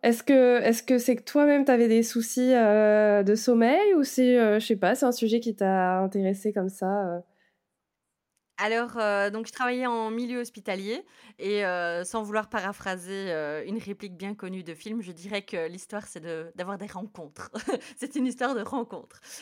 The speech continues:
Speaker 2: Euh, donc, c'est, <laughs> c'est vraiment ça. En fait, euh, j'ai, euh, j'ai, j'ai rejoint un service particulier d'un chef de service avec qui je m'entendais très, très bien. Et, euh, en, en gros, en pneumologie.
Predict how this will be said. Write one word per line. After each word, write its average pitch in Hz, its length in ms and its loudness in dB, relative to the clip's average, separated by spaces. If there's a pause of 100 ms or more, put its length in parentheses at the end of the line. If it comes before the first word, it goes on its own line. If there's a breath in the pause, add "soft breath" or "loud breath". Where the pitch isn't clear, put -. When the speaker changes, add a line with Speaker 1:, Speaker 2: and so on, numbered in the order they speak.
(140 loud breath)
Speaker 2:
Euh, 214 280 0
donc, 240 180 -2
c'est, 254 260 0
<laughs> 339 240 -8
c'est - 220 -4
vraiment 269 420 -6
ça. 220 300 -4 (300 soft breath)
En 208 180 -6
fait, 247 240 -6
euh, 202 180 -2
j'ai, 196 340 -6
euh, 165 400 -2 (340 loud breath)
j'ai, 196 640 -6
j'ai 185 260 -8
rejoint 214 800 -6
un 202 120 -6
service 202 380 -14
particulier 196 720 -10
d'un 180 280 -8
chef 175 180 -16
de 180 60 -20
service 190 360 -12
avec 151 200 -10
qui 180 160 -20
je 180 60 -16
m'entendais 156 340 -14
très, 180 180 -20
très - 180 -16
bien. 190 380 -8 (560 soft breath)
Et, 208 280 -4
euh, 170 480 -4
en, 160 160 -8 (100)
en 180 140 -8
gros, 196 140 -8
en 190 100 -8
pneumologie. 175 880 -12